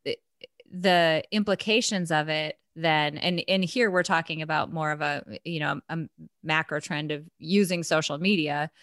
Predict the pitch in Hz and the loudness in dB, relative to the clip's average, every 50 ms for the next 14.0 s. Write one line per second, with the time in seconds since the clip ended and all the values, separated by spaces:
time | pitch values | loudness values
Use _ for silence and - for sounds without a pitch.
0 | - _ _ _ - 170 185 175 160 - 165 156 160 170 151 156 - - 170 170 | -20 _ _ _ 2 4 6 6 6 4 2 2 4 4 4 4 4 2 0 0
1 | 165 156 - - - 175 165 160 151 160 151 160 160 143 139 139 139 151 170 170 | -2 -4 -4 -4 -2 -2 -2 -2 -2 -2 -2 0 0 0 0 0 -2 -6 -10 -12
2 | - - 156 - 180 156 151 147 139 131 151 156 143 - - - 190 175 - - | -8 -6 -2 0 0 0 0 -2 -6 -6 -4 -4 -4 -2 0 2 2 2 2 0
3 | 170 170 165 151 156 151 151 - 160 147 147 147 147 156 - - - 160 156 160 | -2 -2 -2 -2 -2 -2 -2 -2 -2 -2 -2 -4 -4 -4 -4 -4 -2 0 0 0
4 | 190 226 - - - - - - - - - _ 180 208 196 180 - - - _ | 0 -2 -2 -6 -14 -20 -20 -20 -20 -20 -10 _ 4 6 6 6 4 2 -8 _
5 | _ _ _ _ _ - 180 185 185 202 214 - 240 - - 196 180 175 175 180 | _ _ _ _ _ 0 4 6 6 6 6 4 0 0 2 2 2 2 2 0
6 | 170 165 175 160 - - 160 160 156 160 160 - - 170 160 - 185 180 185 180 | 0 0 0 0 0 0 0 0 0 -2 -4 -2 0 0 2 2 4 4 4 4
7 | 170 165 165 160 156 160 165 - - 156 160 160 160 - - 175 165 - 180 156 | 4 2 2 -2 -2 0 0 2 2 4 4 4 2 0 -4 -6 -4 0 0 0
8 | 151 - - - 156 151 151 156 156 - - _ - 160 156 147 147 - - - | 0 0 -2 -2 0 0 0 -2 -4 -8 -10 _ -2 0 0 0 -2 -4 -8 -14
9 | _ _ _ _ _ - 214 214 220 233 220 202 190 - - _ _ _ _ - | _ _ _ _ _ 6 8 8 8 8 6 2 0 -2 -6 _ _ _ _ 4
10 | 185 202 214 220 202 180 170 190 190 180 - - - - 170 165 185 165 156 147 | 6 6 6 6 4 2 4 4 4 4 4 0 0 0 0 4 4 4 4 2
11 | 156 147 151 151 175 180 - 165 151 151 147 151 151 - - - - 156 160 - | 0 0 0 0 0 0 0 0 0 0 -2 -4 -6 -6 -4 -4 -4 -4 -4 -6
12 | - - - - - - - - - - - - - 160 156 - - 71 67 165 | -12 -12 -10 -8 -8 -6 -6 -6 -6 -6 -6 -6 -6 -4 -4 -4 -4 -4 -4 -4
13 | 165 165 - 76 - - - _ - 165 165 165 160 156 160 160 - 147 160 | -4 -4 -4 -4 -6 -10 -12 _ -4 0 2 2 4 2 2 -2 -2 -4 -6